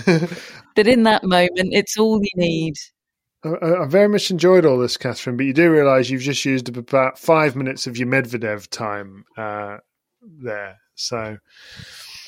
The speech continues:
Speaker 1: let's crack on. <laughs> 'Cause Daniil Medvedev entertained us royally, uh, yesterday in his six two, six four defeat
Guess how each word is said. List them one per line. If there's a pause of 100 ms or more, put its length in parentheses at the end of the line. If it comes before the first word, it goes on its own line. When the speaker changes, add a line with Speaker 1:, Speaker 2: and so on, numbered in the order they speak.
(300)
Speaker 1:
let's
crack
on.
<laughs> (680)
'Cause
Daniil
Medvedev (420)
entertained
us (200)
royally, (340)
uh,
yesterday (240)
in
his
six
two,
six
four
defeat